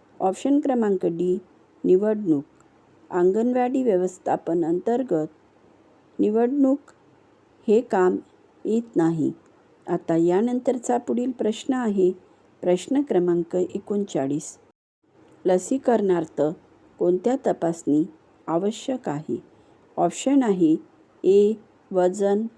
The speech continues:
बी, रक्तदाब, सी, उंची, डी, सर्व. उत्तर आहे ऑप्शन क्रमांक डी,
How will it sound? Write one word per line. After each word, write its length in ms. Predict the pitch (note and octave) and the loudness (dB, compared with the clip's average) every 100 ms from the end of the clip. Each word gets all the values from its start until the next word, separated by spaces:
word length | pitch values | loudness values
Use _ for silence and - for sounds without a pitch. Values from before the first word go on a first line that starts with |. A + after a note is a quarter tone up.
| _ _ G3 | _ _ -2
बी, 280 | F#3 G3+ A3 _ _ | -2 -2 -6 _ _
रक्तदाब, 720 | - E3 E3 A#3 A#3+ E3+ D3+ F#3 - _ _ _ | -4 -4 -2 -2 0 0 -2 -6 -18 _ _ _
सी, 400 | - G#3+ G#3 G#3+ - _ - | -8 -4 -2 -4 -8 _ -4
उंची, 580 | G3+ A3+ - E3 D#3 - _ _ _ - | -2 -2 -4 -2 -2 -2 _ _ _ -6
डी, 300 | F#3 G3 A3 - _ - | -4 -2 -6 -10 _ -4
सर्व. 360 | F3 F#3 - A#2 - _ _ _ _ - | -2 -2 -2 -6 -8 _ _ _ _ -12
उत्तर 360 | - _ B3+ C4+ | -12 _ 2 2
आहे 400 | A#3+ F#3+ D#3+ E3 - _ _ _ | 2 4 4 2 -2 _ _ _
ऑप्शन 400 | - F3+ - C4+ | -2 -2 0 -2
क्रमांक 480 | D4 C4+ A#3+ G3 F3+ | 0 0 2 0 0
डी, 340 | E3 E3 E3 | -2 0 0